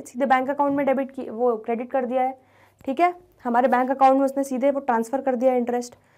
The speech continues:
तो हमारा बैंक बैलेंस बढ़ रहा है, तो हम इसलिए क्या करते हैं, बैंक अकाउंट डेबिट।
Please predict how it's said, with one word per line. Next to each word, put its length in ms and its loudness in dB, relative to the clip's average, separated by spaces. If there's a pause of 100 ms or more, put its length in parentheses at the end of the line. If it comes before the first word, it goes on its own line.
(300)
तो 60 0
हमारा 220 4
बैंक 320 2
बैलेंस 280 4
बढ़ 220 6
रहा 100 4
है, 140 0
तो 160 -14
हम 120 -2
इसलिए 200 0
क्या 160 2
करते 220 -6
हैं, 100 -4
बैंक 220 -2
अकाउंट 260 -4
डेबिट। 300 -6